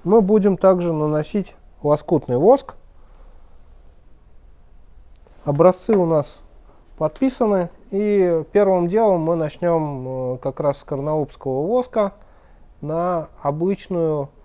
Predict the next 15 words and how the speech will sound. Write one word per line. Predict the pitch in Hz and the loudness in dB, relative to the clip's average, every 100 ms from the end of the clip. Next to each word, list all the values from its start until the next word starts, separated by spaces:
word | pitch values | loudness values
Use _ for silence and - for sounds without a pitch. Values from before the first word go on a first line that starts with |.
| - - | -20 -10
живицу. | 131 147 127 - 120 117 - - - - - | -4 -2 -2 -4 -14 -16 -20 -20 -20 -20 -8
Потом | 143 139 190 180 | -4 0 2 2
нанесем | 156 151 180 160 | -4 -2 -2 0
на | 147 | -2
живицу | 139 160 147 - 165 | 0 -2 -4 -6 -8
про, | - 240 | 2 2
посмотрим | 254 139 - 170 156 147 135 | 2 -2 -2 -2 -2 -4 -4
результаты, | 139 160 165 233 226 | -2 -4 0 -2 -2
посмотрим | 151 175 - 156 143 139 135 | -4 -6 -4 -4 -4 -6 -4
на | 139 | -2
блеск. | 160 208 - - - - - - | 0 0 -2 -12 -20 -20 -20 -4
Ну, | 160 | -2
в | |
общем, | 160 160 | -2 2
погнали. | 160 151 156 127 | 2 4 2 0